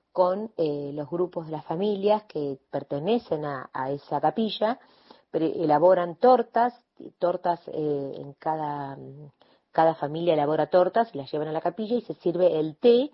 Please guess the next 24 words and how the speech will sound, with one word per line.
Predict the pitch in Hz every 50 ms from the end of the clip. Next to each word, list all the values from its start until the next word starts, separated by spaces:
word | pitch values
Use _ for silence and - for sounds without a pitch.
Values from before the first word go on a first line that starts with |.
| _ _ _ _ _ _ _ _ -
y | 226 226 214
también | - 254 254 247 220 226 220 226 233 233 226 -
se | - 190 175
hacen | 175 175 - - 180 170 170
conciertos | 156 - 156 151 156 147 - - 277 277 262 233 190 180 - 165 - -
en | 151
las | 147 143 -
capillas | - 180 185 - 247 226 208 190
una | 165 160 156 156
vez | 160
que | - 170
se | - 160 143
finaliza | - 151 151 156 165 156 - 185
el | 185 180 175
té, | - 240 226 226 262 277 - _ _ - - _ _
o | - - 202 220
mientras | 185 180 151 135 127 - 123 117
la | 123 127
gente | - - 180 170 - 170
está | 165 160
tomando | - 165 170 175 185 190
el | 190
té | - 208 208
también | 208 202 175 151 160 165 165 160 151